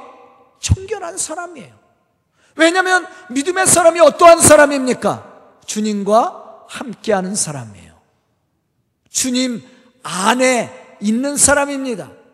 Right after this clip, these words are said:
주님 안에 있는 사람은 마음이 청결한 사람이에요. 마태복음 오 장 팔 절에 보면 예수님은 이렇게 우리에게 말씀하고 계십니다.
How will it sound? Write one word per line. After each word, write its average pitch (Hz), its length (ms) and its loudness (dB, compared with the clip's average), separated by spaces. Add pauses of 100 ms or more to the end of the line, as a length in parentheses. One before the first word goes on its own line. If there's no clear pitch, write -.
(680)
주님 320 380 0
안에 302 480 4
있는 359 240 -2
사람은 330 560 6 (320)
마음이 349 560 6 (240)
청결한 440 540 -6
사람이에요. 349 580 -12 (2250)
마태복음 269 500 2
오 262 120 4
장 262 300 0 (200)
팔 277 220 -2
절에 254 240 2
보면 254 520 -4 (200)
예수님은 285 500 -2
이렇게 285 760 -2
우리에게 254 420 0
말씀하고 226 600 -4
계십니다. 156 640 -12